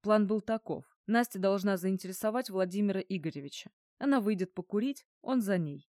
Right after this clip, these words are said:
А когда они вернутся, то застанут, как Артем лапает Надежду. Возможно, целует. Сейчас этот план уже не казался Наде таким безобидным. Одно дело, если бы Настя была просто приглашенной звездой,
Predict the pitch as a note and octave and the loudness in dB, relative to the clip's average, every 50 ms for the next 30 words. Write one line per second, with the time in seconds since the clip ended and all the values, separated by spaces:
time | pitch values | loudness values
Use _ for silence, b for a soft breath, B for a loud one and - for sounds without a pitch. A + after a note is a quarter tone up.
0 | _ - - F3+ G3+ G3+ F#3 F#3+ F#3 F#3 F#3+ F#3 E3+ F#3+ G3 G#3+ B3 D4+ C#4 - | _ -6 -4 0 2 4 4 6 6 6 4 4 2 2 2 2 2 0 0 -4
1 | - F3+ - F#3 F3 F#3 F#3 - - A3+ A3 G#3 G3 - - E3+ - F#3+ F3+ F#3 | -8 -6 -4 -2 -2 -2 -2 -2 0 0 2 2 0 -2 -4 -6 -4 -4 -4 -2
2 | - C4 C#4+ C#4 A3+ G3 F#3+ G3 - G#3 G3+ G3 - G3+ G#3 F#3+ D#3+ D3+ C#3 - | 0 0 2 2 2 2 0 0 0 0 -2 0 0 -2 -2 -2 -4 -6 -8 -8
3 | - - - - _ _ _ _ _ - E3+ F3 D#3 E3 G#3 B3 C4 C#4 D4 C4 | -10 -12 -16 -18 _ _ _ _ _ -6 -6 -4 -2 0 0 0 0 0 -2 -4
4 | - - A#3 F#3 D#3 D3 C3+ C#3 C#3 - _ _ _ _ - - G#3+ - B3+ B3+ | -4 -6 -6 -6 -6 -6 -10 -10 -14 -18 _ _ _ _ -8 -6 -2 0 0 0
5 | B3 - A#3 F#3+ G#3 - - G#3+ A3+ A3+ A3+ A3 G#3 G3+ G#3+ A3 G#3+ - A#3+ A#3+ | 0 -2 -4 -4 -6 -8 -2 0 2 4 4 2 2 0 0 0 0 0 -2 0
6 | A3 A#3 G#3 F3+ E3 - - E3+ F3 F#3+ G#3 F#3 F#3+ F3+ - F3+ - - F#3 F#3+ | 2 2 2 2 2 -2 -4 -4 -2 -2 -2 -2 -4 -4 -6 -6 -4 -2 -2 -2
7 | F3+ F#3 F3 G#3 G#3 F#3+ E3 D#3+ C#3 - C#3+ D3 D3+ D3+ - _ _ _ - F3 | -2 -2 -2 -2 -2 -2 -4 -8 -10 -8 -10 -12 -12 -14 -16 _ _ _ -6 -4
8 | F3 F3 G#3 G3+ F#3+ F3+ G#3 G3+ G3 F#3+ F#3+ F#3+ F#3 - - F#3+ F3+ F#3 F#3+ F#3+ | 0 2 2 2 2 2 2 2 4 4 2 0 -2 -4 -4 -4 -2 0 2 2
9 | F#3 F#3 - - F#3+ F3 F3 F3+ F#3 F3+ - - F#3+ F#3 F#3 - - F3+ - F3+ | 2 0 -2 -4 -6 -2 -2 0 0 -2 -2 -2 -2 -2 -2 -2 -4 -8 -6 -4
10 | F#3 F3 F#3 F#3+ - - G3+ G3 G3+ G#3 G#3 G#3 A3 A#3+ C4 B3+ A3 G3+ F#3 D3+ | -2 0 0 0 0 -2 -2 0 2 2 0 0 -4 -6 -6 -4 -2 -2 -2 -2
11 | C#3+ D3 | -2 -6